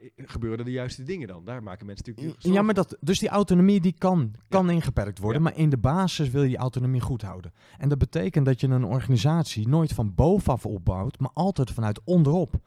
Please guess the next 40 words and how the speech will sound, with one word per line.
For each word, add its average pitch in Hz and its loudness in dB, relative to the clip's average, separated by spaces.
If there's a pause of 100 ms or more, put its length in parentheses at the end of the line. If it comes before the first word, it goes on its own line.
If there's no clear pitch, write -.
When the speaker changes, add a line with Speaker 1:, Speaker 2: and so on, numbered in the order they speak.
(160)
Speaker 1:
Ja. 110 -20 (140)
Speaker 2:
Want 120 2
daar 175 4
wordt 135 2
de 127 0
kerntaak 127 -2
van 120 -4
de 117 0
organisatie 117 -2
vervuld, 120 -4
vanuit 113 -6
dat 139 -2
zelforganiserende 139 -2
vermogen. 123 -4 (320)
Speaker 1:
Oké. - -12
Speaker 2:
Dus 131 -8 (200)
als 156 -8
je 135 -10
dan 131 -6
een 120 -2
hiërarchie 139 0
bouwt, 98 -2 (640)
dan 139 2
moet 147 2
elke 175 0
laag 147 0
die 123 -2
je 120 0
toevoegt, - -6
moet 131 -2
toegevoegde 147 -2
waarde 165 -2
hebben 107 -4 (240)
voor 202 2
die 139 2
professional 117 -2
die 165 2
dat 120 -2
werk 113 -4
doet. - 0